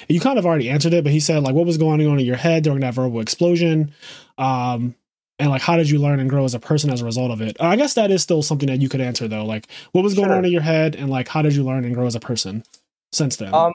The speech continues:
Speaker 2: so, basically, this is what actually transpired that night. Um, we had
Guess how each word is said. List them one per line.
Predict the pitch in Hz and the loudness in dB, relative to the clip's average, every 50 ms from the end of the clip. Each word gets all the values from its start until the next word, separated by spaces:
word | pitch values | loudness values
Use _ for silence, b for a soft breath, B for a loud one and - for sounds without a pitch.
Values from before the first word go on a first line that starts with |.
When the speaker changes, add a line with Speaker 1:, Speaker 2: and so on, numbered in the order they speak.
| - _ _ _ _ _ _ | -6 _ _ _ _ _ _
Speaker 2:
so, | - - 185 180 180 180 165 - - _ _ _ | -6 0 2 2 2 2 0 -4 -10 _ _ _
basically, | 175 180 196 - - 226 226 220 202 | -2 -2 -2 -4 -8 -4 -4 -4 -4
this | 165 175 175 - | -4 -6 -8 -6
is | 175 160 - | -8 -6 0
what | 151 147 139 | 0 2 2
actually | 131 131 135 - - - 160 139 139 135 127 | 2 0 0 -4 -8 -8 -6 -4 -4 -6 -6
transpired | 120 - 127 123 123 120 117 - - 110 107 104 104 101 101 95 | -6 -4 -2 -2 -2 -4 -6 -2 0 2 2 2 2 0 0 0
that | 104 101 - - | 0 0 0 0
night. | 107 107 110 117 123 - - - | 0 0 0 0 -2 -4 -4 -2
Um, | 113 113 113 117 | 0 0 0 -2
we | 117 117 120 | -4 -6 -6
had | 123 139 131 123 120 117 | -2 0 0 0 0 -2